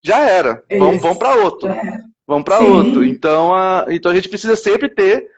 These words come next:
Speaker 1: é, essa, é, essa, essa ideia de quem é o nosso cliente, com, com maior de informações poss-, maior, é, é, maior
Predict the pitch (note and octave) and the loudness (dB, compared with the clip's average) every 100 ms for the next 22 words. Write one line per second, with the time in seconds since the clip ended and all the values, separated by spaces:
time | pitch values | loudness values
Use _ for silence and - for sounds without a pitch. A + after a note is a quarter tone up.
0 | _ - D#3+ D#3 D#3 - D#3+ - C3+ C#3+ | _ -2 0 0 -2 0 0 0 -4 -4
1 | C#3 C#3 - C#3 C#3+ C#3 E3 D3+ B2+ F3+ | -4 -6 -4 -2 -2 -4 -2 -2 0 0
2 | F#3+ D#3 A#3 A#3+ G3 E3 D3 D3+ - C3 | -2 -6 -6 -2 -2 -2 -4 -6 -12 -6
3 | D3 E3+ - D3+ C#3 - D3 C#3+ C#3+ F#3 | -6 -6 -6 -6 -6 -8 -6 -2 0 0
4 | A3 G#3+ G3 E3+ - D3+ - C#3+ - C#3 | -2 -4 -4 -4 -4 -8 -10 -20 -8 -4
5 | C3+ F#3 G#3 - - _ - C3+ C3+ B2+ | -2 0 -4 -8 -20 _ -2 0 2 2
6 | A#2 - _ - B2+ B2 A#2 B2+ E3+ | 0 -6 _ -8 -4 -2 -2 -2 -2